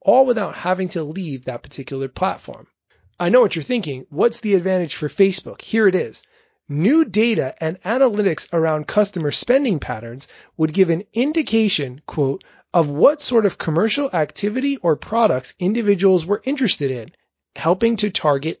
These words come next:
advertising." You knew that was gonna come, right? Once they know what you're clicking on and what you're buying,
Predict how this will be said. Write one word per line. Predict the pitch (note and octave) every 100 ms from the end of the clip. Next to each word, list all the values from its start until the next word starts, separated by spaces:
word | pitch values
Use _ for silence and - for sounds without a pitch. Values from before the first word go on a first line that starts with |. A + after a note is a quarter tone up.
| -
advertising." | G3+ G#3+ F3+ D#3 C#3+ C3 B2+ A2 - - -
You | C4
knew | D#4+ C4+
that | G3+
was | D#3+
gonna | D3+ C#3+
come, | - F#3+ B2+
right? | D3+ A3+ - - _
Once | D#3+ B3 -
they | G#3+ F#3
know | F3 G3 F#3+
what | D#3 C#3+ F#3 F#3+
you're | D#3+ D3
clicking | - A#3+ G3+ D#3+
on | C#3+ C#3
and | C#3 D3
what | F#3
you're | E3 C#3
buying, | B2 A3+ G3 C#3